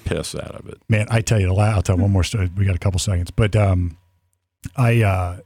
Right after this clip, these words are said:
Speaker 2: I, I pulled that out of my driveway or out of my garage one year, and I drove it around the block, and something didn't feel right. I, I don't even know why. I'm not a motor guy. I couldn't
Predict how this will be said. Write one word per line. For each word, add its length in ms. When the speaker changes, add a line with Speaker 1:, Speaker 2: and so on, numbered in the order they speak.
Speaker 2:
I, 260
I 60
pulled 260
that 160
out 140
of 40
my 220
driveway 680
or 100
out 60
of 80
my 80
garage 420
one 220
year, 160
and 100
I 60
drove 260
it 60
around 180
the 60
block, 320
and 360
something 360
didn't 200
feel 240
right. 300
I, 140
I 80
don't 160
even 140
know 80
why. 240
I'm 120
not 140
a 60
motor 260
guy. 180
I 60
couldn't 260